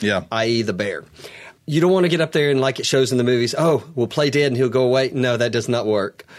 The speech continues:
Speaker 2: Um, you do not wanna get up there and run from 'em. You wanna slowly back away. One of the things you wanna do is you wanna, you wanna lo-, uh, make yourself appear larger as you're slowly backing away from, from the bear. If you do encounter one, you put your hands out to your side, raise 'em up over your head,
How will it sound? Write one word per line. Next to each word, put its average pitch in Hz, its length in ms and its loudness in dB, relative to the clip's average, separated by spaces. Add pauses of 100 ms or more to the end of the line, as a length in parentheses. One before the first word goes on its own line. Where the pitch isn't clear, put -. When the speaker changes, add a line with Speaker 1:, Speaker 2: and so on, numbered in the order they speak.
(280)
Speaker 2:
Um, 113 380 -2
you 113 160 -4
do 131 200 0
not 147 220 0
wanna 135 260 0
get 127 160 0
up 135 120 -2
there 135 160 2
and 131 120 0
run 147 200 0
from 92 260 -6
'em. 78 140 -14 (220)
You 117 100 -4
wanna 113 180 -2
slowly 143 540 2
back 156 260 -2
away. 117 640 0
One 160 240 2
of 151 40 -2
the 151 40 -2
things 147 220 0
you 143 80 4
wanna 135 140 2
do 131 140 2
is 120 120 0
you 127 80 2
wanna, 147 220 2
you 127 140 0
wanna 151 180 2
lo-, 139 180 0 (220)
uh, 139 80 0
make 131 220 0
yourself 127 300 -2
appear 143 320 2
larger 131 300 2
as 117 180 -2
you're 113 80 -2
slowly 135 640 2
backing 127 420 0
away 120 400 2
from, 123 280 -2
from 120 340 -2
the 107 60 -2
bear. 123 320 2
If 120 120 -6
you 113 80 -4
do 123 160 0
encounter 123 460 0
one, 151 560 0
you 131 480 -4
put - 180 -2
your 139 100 -4
hands 139 200 0
out 135 160 0
to 131 80 -6
your 117 80 -6
side, 160 600 0
raise 131 300 -2
'em 131 80 0
up 127 140 -2
over 123 180 0
your 120 140 -8
head, 180 560 0